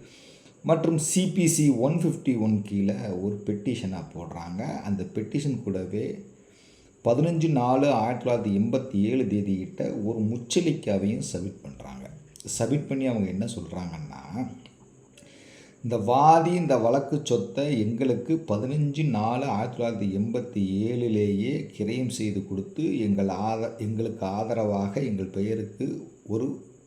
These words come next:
முச்சலிக்காவை எழுதி கொடுத்துருக்கிறாரு. அந்த முச்சலிக்கா பதிவு செய்யப்படலை. போதிய முத்திரை கட்டணமும் செலுத்தப்படலை.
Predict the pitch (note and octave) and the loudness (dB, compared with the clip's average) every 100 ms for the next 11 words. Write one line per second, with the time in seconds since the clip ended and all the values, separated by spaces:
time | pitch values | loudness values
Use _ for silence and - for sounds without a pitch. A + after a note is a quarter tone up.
0 | G2+ G2 - C#3 A#2+ - G2 G#2+ G#2 F#2+ | -6 -4 -2 -2 -2 -4 -4 -2 -2 -2
1 | G2+ - - - - D2+ D2 D#2+ C3 - | -4 -8 -12 -14 -14 -12 -12 -8 -6 -6
2 | - - - - - - - _ G#2 G#2+ | -10 -20 -20 -20 -20 -20 -20 _ -6 -2
3 | A2 G#2+ G#2 C#3 C3+ - G#2+ - F2 A2+ | 0 0 0 0 0 -4 -4 -4 -6 -6
4 | A2 G#2 E2+ D#2 D2+ D#3 F3+ A#3+ C#4+ - | -4 -2 -4 -6 -10 -10 -6 -6 -6 -10
5 | - - - _ _ _ - A#2+ D3 E3+ | -18 -20 -20 _ _ _ -6 2 4 4
6 | D#3+ C#3+ G#2+ G2+ C3+ B2 G#2+ G2 G2 G2 | 4 2 2 0 0 0 -2 0 0 0
7 | A#2+ A2 G2 G2 E2+ D#2 C#2+ D2 E2 A#2+ | -2 -4 -6 -6 -6 -8 -12 -10 -8 -8
8 | - | -10